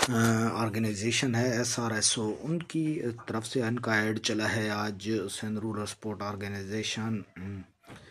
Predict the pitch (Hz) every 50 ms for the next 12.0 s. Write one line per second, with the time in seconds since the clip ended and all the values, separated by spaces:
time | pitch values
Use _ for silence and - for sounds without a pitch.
0 | - - - - - - - - 113 107 107 107 107 107 104 101 101 104 107 107
1 | 101 104 104 104 110 113 123 127 123 - - - 107 104 107 - - - 104 98
2 | 95 - 104 98 98 92 101 98 - 104 107 107 104 95 - - - 107 107 113
3 | - - 143 135 - - - - - - 107 110 104 98 85 92 104 107 107 92
4 | 101 101 101 101 95 95 104 104 - - 113 101 95 98 92 92 107 101 - -
5 | - 104 98 95 92 104 107 104 92 101 92 - - 101 95 - - - 104 101
6 | 95 - - _ _ _ _ - - - 101 98 98 95 92 98 98 95 92 92
7 | 95 92 92 92 92 98 95 92 90 92 95 104 117 113 117 143 156 160 165 170
8 | 165 156 151 160 - - - - - - - - - - - 135 135 131 131 131
9 | 131 127 127 127 120 120 120 117 113 - 120 120 123 120 - - 127 123 123 120
10 | 117 117 131 - 120 156 160 160 156 151 139 139 139 139 139 139 139 139 139 143
11 | 139 131 135 - _ _ _ _ _ 135 127 123 120 123 123 - - 156 143